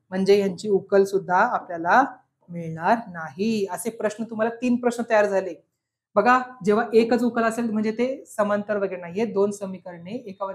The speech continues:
छे-, छेदतात, म्हणजे त्यांची एक डिफाईन उकल आपल्याला मिळते. जेव्हा एकावर एक येतात, तेव्हा आपल्याला अनंत उकल मिळतात, आणि जेव्हा दोन लाईन ज्या आहेत ह्या समांतर असतात, पॅरलल असतात, तेव्हा आपल्याला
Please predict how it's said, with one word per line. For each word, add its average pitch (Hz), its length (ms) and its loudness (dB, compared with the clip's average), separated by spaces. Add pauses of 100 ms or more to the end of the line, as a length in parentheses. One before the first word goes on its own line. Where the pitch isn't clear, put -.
(140)
छे-, - 340 -20
छेदतात, 196 480 -2
म्हणजे 190 160 -12
त्यांची 190 340 -14
एक 220 260 2 (920)
डिफाईन 220 580 2 (600)
उकल 208 260 0
आपल्याला 185 340 2
मिळते. 185 580 0 (220)
जेव्हा 196 280 4
एकावर 214 340 4
एक 220 100 -6
येतात, 214 300 4 (140)
तेव्हा 190 180 -2
आपल्याला 185 240 -2 (100)
अनंत 247 300 -2
उकल 180 320 -4
मिळतात, 170 420 2 (360)
आणि 196 100 -6
जेव्हा 202 320 -2
दोन 208 420 -2
लाईन 196 320 0
ज्या 214 100 -2
आहेत 202 160 -8
ह्या 208 140 -6
समांतर 202 480 -6
असतात, 214 260 -2
पॅरलल 180 500 -8
असतात, 214 280 0
तेव्हा 185 220 -6
आपल्याला 175 420 -2